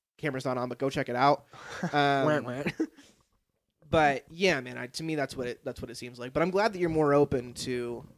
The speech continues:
Speaker 1: uh, some sort of higher being and
Speaker 2: Yeah, for
Speaker 1: power
Speaker 2: sure. I think
Speaker 1: and
Speaker 2: it would be in the same way that I think it's a little bit ignorant to be like, "I know absolutely this is the one religion." I think it's the same amount of ignorant to be like,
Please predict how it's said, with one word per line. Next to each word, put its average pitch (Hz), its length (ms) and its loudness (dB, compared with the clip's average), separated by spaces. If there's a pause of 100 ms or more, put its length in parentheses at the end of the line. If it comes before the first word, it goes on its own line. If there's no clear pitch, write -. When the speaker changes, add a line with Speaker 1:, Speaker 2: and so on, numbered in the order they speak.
(180)
Speaker 1:
uh, 123 440 -6 (320)
some - 200 -10
sort 135 180 -2
of 120 60 -4
higher 131 320 -4
being 123 440 -8 (280)
and 131 80 -6
Speaker 2:
Yeah, 339 220 4
for 113 60 -2
Speaker 1:
power 151 120 2
Speaker 2:
sure. 185 280 4
I 127 40 2
think 143 220 -2
Speaker 1:
and - 20 2
Speaker 2:
it - 40 2
would 135 180 0
be 135 240 0 (680)
in 180 80 2
the 170 80 0
same 185 260 4
way 165 160 4
that 151 140 2
I 147 80 4
think 147 240 -4
it's - 400 -6
a 147 40 -6
little 151 240 2
bit 139 220 0
ignorant 139 400 -2
to 143 140 -6
be 135 160 0
like, 131 280 -2
"I 156 200 2
know 156 240 2
absolutely 143 640 -2
this 156 320 -2
is 143 100 -4
the 139 80 -4
one 143 220 -2
religion." 139 500 0 (280)
I 135 80 -4
think 135 180 -4
it's - 160 -8
the 127 100 -12
same 135 300 -4
amount 123 240 -4
of 123 100 -8
ignorant 131 400 -6
to 135 100 -18
be 127 120 -4
like, 127 180 -2